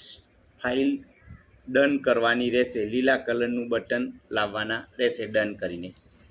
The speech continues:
હવે આપણે જે વિદ્યાર્થીની ફાઇલ બની ગઈ હોય અને વિદ્યાર્થી શાળામાં ભણતો હોય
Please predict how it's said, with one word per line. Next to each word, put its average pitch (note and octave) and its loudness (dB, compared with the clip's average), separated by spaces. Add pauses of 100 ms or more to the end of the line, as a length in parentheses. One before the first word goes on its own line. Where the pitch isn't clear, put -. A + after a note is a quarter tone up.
(180)
હવે B2 2
આપણે C3 2
જે B2 0
વિદ્યાર્થીની C3 2
ફાઇલ B2 -2
બની C#3 2
ગઈ D3+ -2
હોય C3 2 (520)
અને B2 -2 (380)
વિદ્યાર્થી C3 2
શાળામાં B2 0
ભણતો A2+ -4
હોય C#3 2